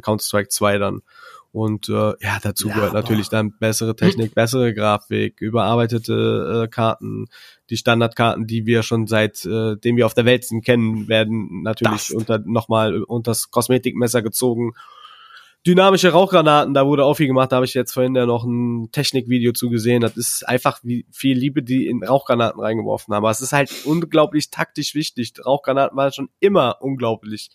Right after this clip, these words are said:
Speaker 1: taktisch wichtig in Counter-Strike.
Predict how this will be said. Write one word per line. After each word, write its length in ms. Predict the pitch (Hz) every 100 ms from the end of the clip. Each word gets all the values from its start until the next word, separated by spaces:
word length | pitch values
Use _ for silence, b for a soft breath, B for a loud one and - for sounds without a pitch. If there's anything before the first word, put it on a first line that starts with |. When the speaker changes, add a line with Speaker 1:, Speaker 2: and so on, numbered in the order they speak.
| b b b -
Speaker 1:
taktisch 540 | 185 190 - 135 -
wichtig 380 | 139 - 117 107
in 120 | 113
Counter-Strike. 720 | 117 120 113 - 110 107 117